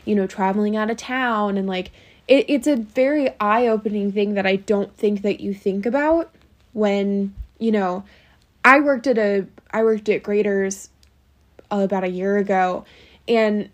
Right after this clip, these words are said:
while, you know, it's Fern Creek, there's not a lot going on, you could definitely tell that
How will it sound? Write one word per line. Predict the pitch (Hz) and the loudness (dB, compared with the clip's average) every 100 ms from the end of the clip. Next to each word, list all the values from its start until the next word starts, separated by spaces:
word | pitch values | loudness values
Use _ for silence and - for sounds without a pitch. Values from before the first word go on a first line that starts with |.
| _ - | _ -6
while, | 220 233 226 220 214 - | 2 4 6 4 2 -2
you | 262 | -2
know, | 247 196 196 - _ _ - | 0 2 0 -4 _ _ 0
it's | 240 - | 0 0
Fern | - 208 196 | -4 -2 -2
Creek, | 196 269 233 196 - | -4 -6 -6 -6 -4
there's | 214 220 | -2 -2
not | 214 | -4
a | 214 | -4
lot | 202 214 | -4 -2
going | 226 202 196 | -2 -2 -2
on, | 214 226 208 | -4 -2 -2
you | 202 | 0
could | - 208 | 0 0
definitely | 220 226 254 247 208 196 | 0 -2 -4 -4 -4 -4
tell | - 208 214 226 | -6 -4 -2 0
that | 202 190 - | 0 0 -2